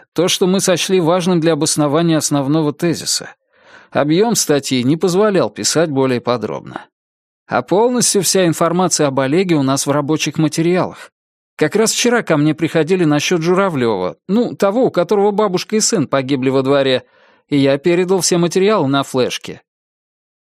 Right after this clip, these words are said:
"Вот чёрт, ты прав, в материалах намного больше сведений.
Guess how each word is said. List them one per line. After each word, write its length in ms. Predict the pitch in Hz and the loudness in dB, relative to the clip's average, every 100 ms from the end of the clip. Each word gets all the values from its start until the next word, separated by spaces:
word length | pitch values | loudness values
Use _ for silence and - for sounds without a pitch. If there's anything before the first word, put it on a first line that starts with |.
| _ - | _ -6
"Вот 300 | 123 165 - | 0 0 0
чёрт, 400 | - 196 170 - _ _ _ - | 2 2 0 -6 _ _ _ -2
ты 100 | 220 | 0
прав, 460 | 196 196 220 - _ | 2 2 0 -4 _
в 60 | - | -2
материалах 560 | 160 160 180 202 202 202 | 0 2 2 2 2 2
намного 380 | 196 196 196 | 2 2 0
больше 340 | 185 156 180 - | 0 0 0 -2
сведений. 500 | 202 180 143 110 | 0 2 0 -2